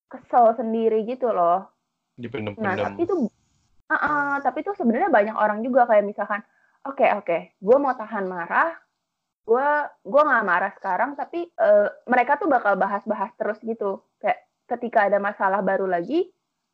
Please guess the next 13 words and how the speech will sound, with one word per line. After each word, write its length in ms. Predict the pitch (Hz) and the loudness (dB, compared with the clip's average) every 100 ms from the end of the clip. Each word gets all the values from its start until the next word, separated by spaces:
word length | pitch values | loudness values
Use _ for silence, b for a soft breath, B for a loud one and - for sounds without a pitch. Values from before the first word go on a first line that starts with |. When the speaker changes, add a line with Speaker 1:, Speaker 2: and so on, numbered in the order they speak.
| - | -6
Speaker 1:
mereka 240 | 233 240 311 | -2 2 2
bakal 160 | 233 208 | 2 -2
tetap 180 | 202 208 | -2 -2
bahas 300 | 196 202 208 | -2 -4 0
lagi 240 | 214 214 | 0 0
yang 80 | 202 202 | -6 -4
sebelum-sebelumnya. 760 | 190 185 185 196 185 180 185 | 0 0 0 0 0 2 -2
Jadi 120 | 214 247 | -6 -2
kayak 180 | 240 | -2
me-, 220 | 196 185 - _ _ _ _ _ _ _ _ _ - | -2 -8 -12 _ _ _ _ _ _ _ _ _ -6
dipendem 640 | 202 214 208 208 202 190 190 | -4 2 2 4 2 2 -4
gitu 160 | 214 | -2
loh. 320 | 202 165 170 | -2 0 -2